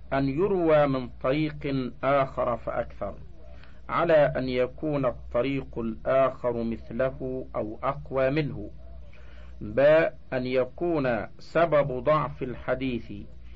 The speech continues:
إما سوء حفظ راويه أو انقطاع في سنده أو جهالة في رجاله.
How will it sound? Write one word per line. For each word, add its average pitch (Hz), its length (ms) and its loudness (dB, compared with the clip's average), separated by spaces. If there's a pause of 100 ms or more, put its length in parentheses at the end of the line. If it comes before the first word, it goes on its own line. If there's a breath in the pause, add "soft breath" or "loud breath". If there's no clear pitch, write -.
(360 soft breath)
إما 147 540 4
سوء 147 520 -2
حفظ 143 420 -4
راويه 151 800 2 (580 soft breath)
أو 165 220 6
انقطاع 143 1000 4 (200)
في 131 220 -2
سنده 127 840 -2 (140)
أو 127 180 2
جهالة 117 880 0 (140)
في 139 240 0
رجاله. 139 400 2